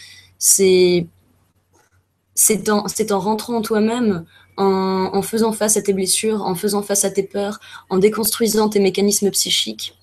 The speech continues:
en, en créant une zone d'observation en toi-même pour, euh, à chaque fois creuser plus profondément et atteindre vraiment l'essence pure de ce que tu es, que tout le reste, en fait, t'auras même pas à te battre contre ou à vaincre, ça va faire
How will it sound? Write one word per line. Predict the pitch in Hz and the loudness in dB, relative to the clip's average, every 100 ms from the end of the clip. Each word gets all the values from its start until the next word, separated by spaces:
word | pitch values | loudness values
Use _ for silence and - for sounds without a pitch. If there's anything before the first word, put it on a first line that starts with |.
| _ _ _ _ _ _ _ - - | _ _ _ _ _ _ _ -12 -2
en, | 185 175 170 170 165 - - - | 2 4 4 2 -2 -12 -12 -2
en | 196 | -2
créant | - 226 233 | 2 2 4
une | 226 202 | 4 4
zone | 180 220 214 | 4 4 4
d'observation | 202 196 196 190 - 220 | 2 2 0 0 0 -2
en | |
toi-même | 196 196 208 220 208 | -2 -2 0 0 -2
pour, | - 185 - - - - - | -4 -8 -8 -12 -20 -20 -10
euh, | - 180 175 170 - _ _ _ - | -4 0 0 -2 -6 _ _ _ -6
à | 196 | -2
chaque | - 208 | 0 -2
fois | 214 247 226 | -4 -4 -4
creuser | - 233 226 220 220 | -4 -2 0 0 -2
plus | 214 | -4
profondément | 214 220 220 226 214 220 220 | -6 -6 -2 0 2 2 2
et | 196 202 | 4 4
atteindre | 208 - - 226 220 196 180 | 2 -4 -8 -4 -2 -2 -4
vraiment | 170 170 214 226 233 226 | -6 0 0 0 0 -2
l'essence | - 190 214 233 - - 240 226 - | 0 4 4 4 2 0 0 -2 -4
pure | - - 240 202 | -4 0 4 4
de | 190 | 4
ce | - | 2
que | - | 0
tu | 214 - 202 | -2 2 2
es, | 254 _ _ _ _ _ _ _ _ _ _ _ _ | 2 _ _ _ _ _ _ _ _ _ _ _ _
que | - 196 180 175 170 165 | 2 6 6 4 2 -2
tout | - 247 | 2 4
le | |
reste, | 202 214 220 - | 4 4 2 0
en | 196 | -2
fait, | - 208 208 | -2 -4 -4
t'auras | - 185 170 | -6 -2 0
même | 165 185 220 220 | 2 2 2 0
pas | 220 | 0
à | 220 | 0
te | 165 185 | 0 -2
battre | 180 196 - - | 0 0 -2 -12
contre | - 202 208 | -2 -2 -2
ou | 185 | -2
à | |
vaincre, | 165 160 202 208 | 0 0 0 -2
ça | - 165 | -6 -4
va | 160 | -6
faire | - - | -6 -12